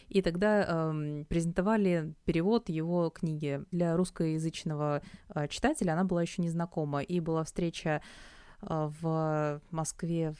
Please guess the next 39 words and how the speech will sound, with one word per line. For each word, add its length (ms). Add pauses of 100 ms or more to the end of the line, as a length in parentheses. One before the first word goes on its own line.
(160)
в 220 (140)
Доме 340
книги 420
или 100
в 140
Библиоглобусе. 1160 (260)
В 40
общем, 200
в 40
каком-то 360
огромном 360
книжном. 520 (340)
Э, 160
с 120
ним 160
встреча, 480
все 320
интересно, 540
вопросы 480
задают. 480
И 40
он 100
такой: 280 (200)
"А 100
сейчас 460
я 280 (200)
прочитаю 440
вам 120
свой 200
любимый 280
фрагмент". 500
И 100
зачитывает 580
последнюю 600
главу. 380
Просто 520
со 180
всеми 380
спойлерами, 880